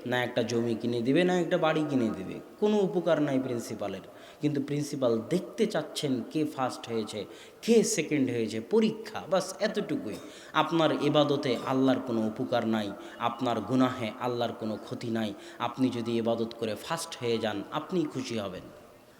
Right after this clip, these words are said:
আপনি সফল কাম। হাদা হুয়াল ফাউজুল আজিম, এটাই মহা সফলতা, এটাই মহা সফলতা।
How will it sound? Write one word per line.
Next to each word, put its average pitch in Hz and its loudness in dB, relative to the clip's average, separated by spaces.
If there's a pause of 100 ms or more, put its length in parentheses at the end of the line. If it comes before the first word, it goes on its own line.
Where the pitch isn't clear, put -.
আপনি 220 4
সফল 185 2
কাম। 101 -2 (260)
হাদা 180 6
হুয়াল 170 4
ফাউজুল 180 2
আজিম, 196 4 (320)
এটাই 226 8
মহা 190 2
সফলতা, 170 2 (500)
এটাই 262 12
মহা 190 10
সফলতা। 165 4